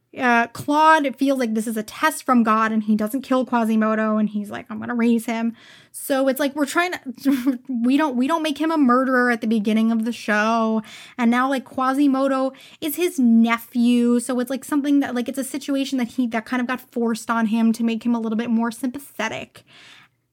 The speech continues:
And in the stage show, he allows Esmeralda to stay in Notre Dame and is encouraging her to,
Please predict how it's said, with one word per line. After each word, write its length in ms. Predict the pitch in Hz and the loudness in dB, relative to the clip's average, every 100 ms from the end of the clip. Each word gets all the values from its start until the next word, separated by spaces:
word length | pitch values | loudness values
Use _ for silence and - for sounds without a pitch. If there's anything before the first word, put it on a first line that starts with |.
| 294 | -2
And 80 | 285 | -2
in 80 | |
the 80 | 359 | -2
stage 360 | 370 - 349 440 | -6 -6 -4 -4
show, 320 | - 311 247 | -4 -2 -2
he 420 | 220 - 269 262 | -4 -4 -2 -2
allows 400 | 233 220 220 233 | -2 -2 0 0
Esmeralda 480 | 247 226 226 226 220 | -2 -2 0 0 -2
to 120 | 220 | -6
stay 400 | 214 - 277 285 | -8 -8 -2 0
in 100 | 302 | 0
Notre 260 | 269 269 269 | 0 -2 -2
Dame 260 | 240 233 | 0 0
and 40 | 226 | 0
is 120 | 220 | -2
encouraging 680 | 226 269 220 - 262 254 226 | -8 -2 -2 0 -2 0 -2
her 120 | 226 | -2
to, 120 | 220 | -6